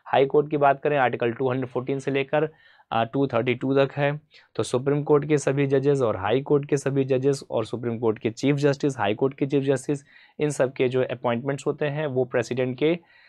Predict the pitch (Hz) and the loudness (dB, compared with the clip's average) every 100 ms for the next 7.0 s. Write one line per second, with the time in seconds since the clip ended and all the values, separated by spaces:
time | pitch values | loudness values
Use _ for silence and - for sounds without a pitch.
0 | _ - 117 117 135 139 160 151 147 156 | _ -4 -2 -2 0 2 2 0 0 -2
1 | 151 160 185 _ - _ 131 127 131 143 | -2 -4 -8 _ -20 _ -2 0 2 2
2 | 139 147 147 156 139 117 117 131 135 143 | 2 0 0 0 2 2 2 2 0 0
3 | 127 131 139 151 - _ _ - 110 131 | -2 0 0 0 -4 _ _ -10 0 2
4 | 131 135 123 123 123 120 - 131 - - | 2 0 -4 0 2 0 0 0 0 0
5 | 113 - 117 120 123 120 123 123 143 143 | 0 2 0 2 0 2 2 2 0 -2
6 | 147 151 143 120 127 123 131 135 147 | 0 -2 0 -2 0 -2 -2 -2 -2